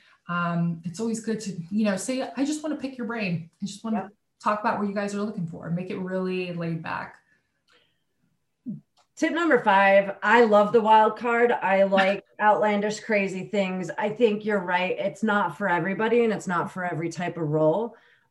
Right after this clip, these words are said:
Speaker 1: Mm-hmm.
Speaker 2: but being able to send an email to a hiring manager or saying, "Hey,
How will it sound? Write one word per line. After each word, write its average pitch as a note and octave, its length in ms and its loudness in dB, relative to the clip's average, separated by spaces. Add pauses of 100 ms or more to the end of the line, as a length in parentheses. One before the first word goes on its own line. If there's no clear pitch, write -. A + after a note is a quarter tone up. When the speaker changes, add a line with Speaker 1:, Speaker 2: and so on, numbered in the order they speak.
Speaker 1:
Mm-hmm. C#4 60 0
Speaker 2:
but C4+ 240 2 (1040)
being C#4 380 2
able A3+ 400 6
to G3+ 640 0 (180)
send G3+ 720 0 (160)
an F#3+ 240 -6
email F#3 840 0
to F#3+ 280 -2
a - 120 -2
hiring G3 420 -2
manager E3+ 480 -4
or F3+ 460 -4 (720)
saying, G#3+ 580 0
"Hey, G3 560 -2